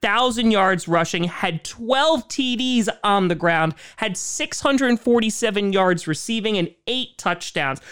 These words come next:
So that's a total of twenty touchdowns. So those are pretty damn good numbers. And he is the example of a guy who can do it all. The Chargers obviously have a high-flying offense. They put up a lot of points. They put up a lot of yards. And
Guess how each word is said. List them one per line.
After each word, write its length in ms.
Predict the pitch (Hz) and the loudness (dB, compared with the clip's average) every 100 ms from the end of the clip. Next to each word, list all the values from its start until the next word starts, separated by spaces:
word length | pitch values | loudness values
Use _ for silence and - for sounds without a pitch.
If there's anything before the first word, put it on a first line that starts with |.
| - | -14
So 100 | - | -2
that's 180 | 349 381 | 0 0
a 40 | 294 | -2
total 360 | 339 311 294 | 2 4 4
of 160 | 202 - | 0 -4
twenty 580 | - 277 330 330 294 - | -4 0 0 0 -6 -6
touchdowns. 800 | - 262 254 - 208 160 139 | -2 -2 -2 -4 -2 -2 -2
So 300 | - 226 214 - - - | -2 0 0 -4 -14 0
those 180 | 339 277 | 0 0
are 60 | |
pretty 300 | - 311 277 | -2 -2 0
damn 320 | 214 247 233 | 0 2 2
good 280 | 190 214 175 | 2 0 2
numbers. 420 | 185 170 143 131 - - - | 0 0 -2 -6 -12 -12 -6
And 140 | 220 | -4
he 320 | - 302 302 | -2 -2 -2
is 160 | 285 226 | -4 -2
the 160 | 240 | -2
example 760 | 208 156 202 214 220 196 - - | -2 0 0 0 2 2 0 -2
of 300 | 175 208 202 190 | 0 2 2 0
a 120 | 185 | -2
guy 300 | 156 175 170 | 0 0 0
who 160 | 156 170 | 0 0
can 240 | 185 165 | 0 0
do 240 | 139 156 151 | 0 0 0
it 160 | 151 - | -2 -2
all. 380 | 147 120 131 - _ | 0 0 -4 -8 _
The 60 | 165 | -10
Chargers 560 | - 226 214 185 190 196 | 0 2 4 4 2 2
obviously 420 | 180 180 185 196 | -2 -2 -2 -2
have 100 | 170 | -2
a 80 | 147 | -4
high-flying 760 | - 202 190 190 190 175 160 - | -4 -2 -2 -4 -2 0 0 -2
offense. 420 | 175 180 180 165 | -2 -2 -4 -4
They 140 | 165 151 | -6 -6
put 160 | 160 | -6
up 100 | 147 | -4
a 20 | |
lot 220 | 147 147 139 | -4 -2 -4
of 100 | - | 0
points. 300 | 233 220 208 | 0 0 -2
They 80 | 170 | -2
put 140 | 170 | -2
up 120 | 170 | -2
a 40 | 151 | 0
lot 200 | 147 139 | 0 0
of 100 | 147 | 0
yards. 340 | 175 175 156 - - | 2 2 -2 -10 -8
And 120 | 185 | -6